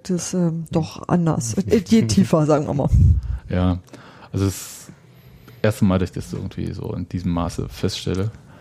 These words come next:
Speaker 2: Aber okay, damit müssen wir alle umgehen. Und deswegen
Speaker 1: Damit meint er uns.
Speaker 2: <laughs> Also ihr müsst damit umgehen, wie ich mich dazu verhalte.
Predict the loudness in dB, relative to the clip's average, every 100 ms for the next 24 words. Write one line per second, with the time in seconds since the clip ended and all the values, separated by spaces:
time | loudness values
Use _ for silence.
0 | -20 -20 -20 -20 -20 -20 -20 -20 -20 _
1 | _ _ -2 2 4 2 -2 -12 -10 -8
2 | -2 0 -2 -6 _ -2 2 2 2 -2
3 | -4 -4 -2 -2 0 0 0 -2 -4 -12
4 | -20 -20 -6 -2 0 0 2 2 2 0
5 | -4 -6 -4 -2 0 0 0 -2 -6 -6
6 | 0 2 4 4 2 4 4 2 2 0
7 | 2 4 4 4 2 2 2 2 2 2
8 | 2 -2 -2 -2 -2 0 -2 -4 -2 2
9 | 2 2 -2